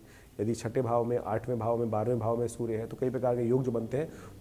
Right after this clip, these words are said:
उन सबको पूरे वर्ष को ठीक करने के लिए बड़ा सुंदर योग बन जाता है। वो सारी बातें सिलसिलेवार तरीके से हम आपको बताएंगे इस बार ग्रहों का योगायोग क्या कुछ करने वाला है आपके लिए।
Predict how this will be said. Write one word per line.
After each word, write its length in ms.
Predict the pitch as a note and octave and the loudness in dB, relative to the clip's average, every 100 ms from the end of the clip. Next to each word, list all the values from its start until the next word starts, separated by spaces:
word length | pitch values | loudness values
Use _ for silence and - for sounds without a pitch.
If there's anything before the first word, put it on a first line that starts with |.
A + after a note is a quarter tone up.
| - | 2
उन 160 | F3 | 4
सबको 420 | E3 - F#3 G3 A#3 | 4 2 0 2 0
पूरे 300 | - F#3+ E3 | 2 2 4
वर्ष 320 | C3+ D#3 D3 | 6 4 2
को 140 | - | -4
ठीक 320 | - - D#3+ | -4 -6 -4
करने 280 | - C#3 D3 | 0 2 2
के 100 | C#3+ | 2
लिए 180 | C#3 E3+ | 4 4
बड़ा 180 | D3 D3 | 4 2
सुंदर 380 | - C3 C#3 C#3+ | 2 2 4 6
योग 160 | B2 | 4
बन 160 | A2 A2 | 0 -2
जाता 240 | G#2+ - | -2 2
है। 40 | C#3 | 4
वो 80 | |
सारी 240 | C3+ C3 C#3+ | 6 6 6
बातें 240 | C#3 C#3+ | 4 4
सिलसिलेवार 420 | C#3+ B2+ C3+ C3 | 2 0 2 2
तरीके 320 | B2 A2+ A2+ A2+ | 2 0 -2 0
से 160 | D3+ - - - - | -2 -4 -8 -12 -4
हम 120 | C3 | 2
आपको 240 | B2+ - B2 | 2 0 -4
बताएंगे 480 | A2+ B2 B2 B2+ B2 | -2 0 2 2 0
इस 100 | G#2+ | 0
बार 220 | B2 B2 | 0 -2
ग्रहों 340 | B2+ A#2 A#2 | 0 0 2
का 100 | A#2+ | 2
योगायोग 440 | A2+ A#2 A#2 A#2+ - | 4 4 4 2 0
क्या 120 | A2+ | 0
कुछ 180 | - - | 0 0
करने 240 | A#2+ A2+ | 2 2
वाला 220 | A2 G2+ | 2 0
है 100 | G2+ | -2
आपके 260 | F2+ - | -4 -6
लिए। 100 | F#2+ | -12